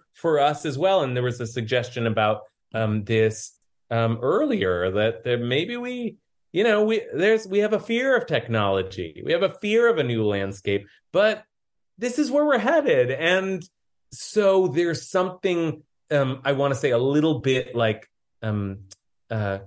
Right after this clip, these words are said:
conniving and, um, not cynical, but certainly, um, strategic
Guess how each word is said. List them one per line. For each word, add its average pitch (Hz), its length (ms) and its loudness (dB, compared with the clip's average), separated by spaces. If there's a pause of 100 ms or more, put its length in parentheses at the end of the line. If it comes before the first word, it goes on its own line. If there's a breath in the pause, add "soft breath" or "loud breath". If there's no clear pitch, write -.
conniving 117 760 0
and, 104 380 -2 (260)
um, 92 500 -4 (240)
not 214 260 0
cynical, 117 880 -2
but 117 200 0
certainly, 135 840 0 (120)
um, 127 160 0
strategic 151 1300 -4